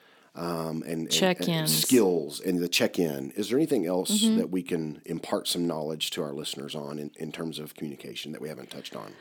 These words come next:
Speaker 3: Yeah, whenever you're, whenever you're setting yourself up to actively listen, um, one of the ways that you can really keep yourself engaged,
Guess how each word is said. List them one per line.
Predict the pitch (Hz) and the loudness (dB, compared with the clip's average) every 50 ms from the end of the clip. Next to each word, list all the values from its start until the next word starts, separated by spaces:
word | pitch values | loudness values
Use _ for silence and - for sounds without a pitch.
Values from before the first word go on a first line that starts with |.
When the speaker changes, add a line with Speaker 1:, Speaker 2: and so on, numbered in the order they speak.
| - _ _ | -20 _ _
Speaker 3:
Yeah, | - 285 392 440 415 339 269 | -4 -2 0 2 4 6 6
whenever | 240 220 262 285 311 339 349 381 381 359 | 6 6 4 4 4 2 2 2 2 4
you're, | 320 294 285 285 277 277 277 277 269 269 - - | 4 4 4 4 4 4 2 2 2 0 0 0
whenever | 220 240 247 262 269 294 | 0 2 2 4 4 4
you're | 285 294 285 | 2 2 2
setting | - - 262 240 240 240 | 2 2 2 4 4 4
yourself | 233 240 247 - - 226 208 208 - - | 4 4 2 2 0 0 0 0 0 -2
up | 208 196 196 - - - | -2 -2 -2 -4 -6 -6
to | - - - 214 202 - - | -4 0 2 2 2 2 2
actively | - 185 196 - - 214 196 214 202 196 | 2 0 0 0 -2 -2 0 0 -2 0
listen, | 190 185 185 190 - - 185 175 180 180 175 165 - - - - - | 0 0 -2 -2 -4 -4 -4 -2 -2 -2 -4 -4 -6 -8 -8 -6 -4
um, | 185 185 180 185 185 180 175 175 - - - 202 | -2 0 0 0 -2 -2 -4 -6 -8 -8 -6 -2
one | 190 220 254 | 0 2 4
of | 262 254 | 4 4
the | 240 208 | 4 4
ways | 202 196 185 202 | 2 2 0 0
that | 190 - | -2 -2
you | - 185 | -2 -4
can | - 202 185 180 | -4 -4 -4 -2
really | 185 185 190 190 190 185 | -2 0 0 0 0 -2
keep | - - 190 180 - | -2 -4 -6 -4 -2
yourself | 185 185 185 - - 180 175 175 - | -2 -4 -4 -4 -4 -4 -4 -4 -4
engaged, | 185 175 175 170 175 170 170 175 175 170 170 180 - - - | -6 -8 -4 -4 -2 0 0 0 0 0 -2 -4 -8 -10 -10